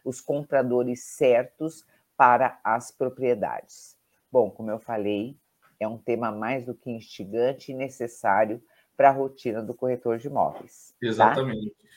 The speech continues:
Speaker 1: Eu tenho certeza que você vai trazer muita expertise aí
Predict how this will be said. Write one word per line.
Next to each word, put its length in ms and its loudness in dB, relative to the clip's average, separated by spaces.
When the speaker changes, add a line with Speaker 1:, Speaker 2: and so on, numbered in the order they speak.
Speaker 1:
Eu 140 6
tenho 180 -4
certeza 500 -2
que 60 -10
você 240 -4
vai 180 8
trazer 460 0
muita 300 -6
expertise 680 -6
aí 260 -4